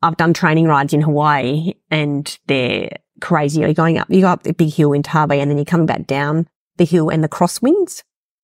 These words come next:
are ridiculous. So your bike's just moving, like, five inches across the road and you're going, and it's just blowing people. And in races,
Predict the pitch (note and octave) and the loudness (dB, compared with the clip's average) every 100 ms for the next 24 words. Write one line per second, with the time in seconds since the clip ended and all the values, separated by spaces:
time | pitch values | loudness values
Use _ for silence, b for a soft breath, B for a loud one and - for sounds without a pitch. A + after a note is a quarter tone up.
0 | _ _ _ _ _ F3 E3 E3 - - | _ _ _ _ _ -2 -2 -2 -6 -4
1 | D#3 - - F3 E3 E3+ E3 - - F#3 | -6 -4 0 0 0 0 -2 -2 -6 -8
2 | - _ _ _ _ F3+ F3 F3 E3 E3 | -10 _ _ _ _ 2 4 4 2 0
3 | D#3+ D#3 - D#3+ D#3 C#3+ D3 - C#3 - | 0 -2 0 0 0 -2 -4 -6 -6 -2
4 | D#3+ - - _ _ _ _ D#3+ D#3 D#3 | -2 -2 -4 _ _ _ _ 0 2 2
5 | D3+ D3 D#3 - _ _ - - E3 D#3 | 0 0 -4 -8 _ _ -14 -4 -2 -2
6 | - D#3+ D#3 D3+ D3+ D3+ D#3 C#3 A#2+ - | -4 -6 -2 0 0 -2 -2 -2 -4 -8
7 | _ _ _ _ _ - E3 D#3+ D#3 - | _ _ _ _ _ -2 2 2 2 -2
8 | - F#3 D#3+ D#3+ E3 - C3+ G3+ - - | 2 4 4 2 0 -2 -2 -4 -6 -10
9 | - | -12